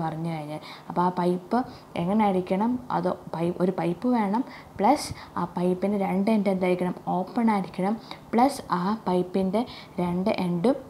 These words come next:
കണക്ട് ചെയ്യണം. അതായത് എന്ന് വെച്ചാൽ ആ രണ്ട്, ഇപ്പോൾ ഇതാണ് എൻഡ് വൺ,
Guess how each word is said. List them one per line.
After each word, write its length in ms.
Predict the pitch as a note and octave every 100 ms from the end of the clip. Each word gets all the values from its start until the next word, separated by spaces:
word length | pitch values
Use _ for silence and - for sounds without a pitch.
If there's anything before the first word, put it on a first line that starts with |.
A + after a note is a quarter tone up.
| - -
കണക്ട് 420 | F#3+ G#3+ A3 -
ചെയ്യണം. 300 | G#3 E3 D#3+ -
അതായത് 300 | F3 F3 F3+ F#3
എന്ന് 160 | F#3+
വെച്ചാൽ 180 | F#3 C4+ - - - F3
ആ 40 | F3+
രണ്ട്, 240 | F3 F#3 F#3+ -
ഇപ്പോൾ 140 | G#3+ -
ഇതാണ് 280 | G#3 A3+ G#3+ G#3+
എൻഡ് 240 | G3 F#3+ G#3
വൺ, 120 | F#3+